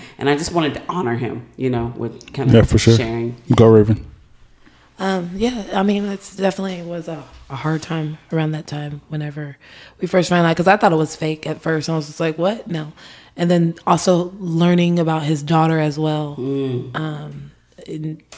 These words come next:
Speaker 3: that just really just broke my heart. So
Speaker 2: Learning about the people involved. And, and, and unfortunately, it just doesn't happen that way where you get all nine victims as far as, like, the press
Speaker 1: Mm-hmm.
Speaker 2: goes. You just get,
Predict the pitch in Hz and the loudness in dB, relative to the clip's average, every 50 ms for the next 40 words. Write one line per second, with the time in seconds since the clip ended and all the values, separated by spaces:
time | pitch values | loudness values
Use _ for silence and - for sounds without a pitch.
0 | - - _ - 170 165 160 - 165 151 147 - 160 - - - 175 - - - | -20 -20 _ -4 -4 -4 -2 -2 -4 -4 -4 -8 -12 -16 -16 -20 -20 -20 -16 -10
1 | 185 160 160 156 160 156 151 147 - - 156 147 - 165 143 143 151 151 147 - | -4 -2 -2 -2 -2 -4 -6 -8 -6 -4 -6 -4 -4 -8 -8 -8 -8 -10 -10 -12
2 | - - - - - - - - - - _ _ _ _ - - 151 147 147 147 | -16 -18 -18 -18 -20 -20 -20 -20 -20 -20 _ _ _ _ -14 -10 -8 -6 -6 -6
3 | 139 - - 127 113 127 170 180 170 160 147 131 - 107 98 - - 117 113 - | -8 -2 4 6 6 8 8 8 8 8 6 6 6 4 2 4 0 0 0 0
4 | 110 104 101 98 95 95 95 98 104 107 107 101 101 101 113 127 139 131 131 - | -2 -2 0 0 -2 -2 -2 -2 -2 0 -2 -2 0 4 6 6 6 6 4 -2
5 | - - - - 156 151 139 135 139 143 139 127 127 131 127 - 127 127 - - | -10 -14 -4 2 4 6 6 8 6 6 6 6 4 2 0 -6 -12 -12 -10 2
6 | - 151 147 131 - - 135 139 151 147 - 147 131 120 117 117 113 107 101 - | 4 4 4 4 4 6 8 8 8 6 6 6 6 8 6 6 4 4 2 0
7 | - 123 110 - - - 123 110 104 117 113 107 101 - - - - - 110 104 | -2 -2 -2 -2 0 4 4 6 6 6 4 4 4 0 -4 -6 -4 0 2 2
8 | 104 107 - 120 120 120 117 117 123 120 117 117 117 117 113 110 104 101 101 104 | 2 2 2 0 2 2 2 2 2 2 2 2 2 2 2 2 2 4 4 2
9 | 104 101 - 107 101 98 - - - 104 101 101 104 101 101 98 101 104 104 101 | 0 0 0 -2 -2 -2 -2 -4 -2 0 2 2 2 2 2 2 2 4 4 6
10 | 95 101 104 104 104 104 104 107 - - - - - - 113 113 120 135 - - | 6 6 6 6 6 6 4 2 2 2 2 2 4 4 4 4 4 2 0 -2
11 | - - - _ - - - _ - - - _ _ _ 120 117 - - - 107 | -6 -8 -14 _ -20 -20 -20 _ -20 -20 -20 _ _ _ 2 2 4 6 6 8
12 | 107 104 104 104 107 104 - - 107 107 - 117 - - 107 107 110 - - - | 8 10 8 8 6 4 2 0 -2 2 0 4 4 6 4 4 2 -2 2 2
13 | 131 127 123 131 143 - - - - - - - - - - - _ - 98 - | 4 6 6 6 4 4 -2 -10 -16 -20 -20 -20 -20 -20 -20 -14 _ -10 -6 -6
14 | 98 - - - 101 101 - - - | -6 -6 -4 -4 -2 -2 -2 -4 -6